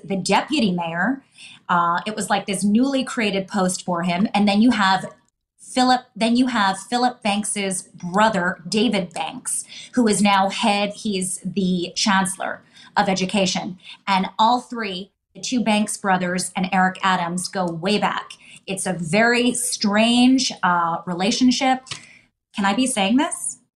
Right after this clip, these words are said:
Can I? <laughs> Can, can, anyway, it's a str-, it's a strange relationship, uh, and one of them is presiding over the educational situation that we have,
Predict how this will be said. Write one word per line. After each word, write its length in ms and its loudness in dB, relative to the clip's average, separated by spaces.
Can 160 -4
I? 220 0
<laughs> 60 -20
Can, 220 -8
can, 140 -10
anyway, 360 4
it's 160 0
a 80 4
str-, 240 -4
it's 160 2
a 60 4
strange 480 2
relationship, 880 0
uh, 440 4
and 180 -4
one 120 -2
of 140 -4
them 280 -2
is 560 -6
presiding 720 2
over 480 -6
the 320 -8
educational 600 -2
situation 540 -2
that 100 -4
we 100 0
have, 460 0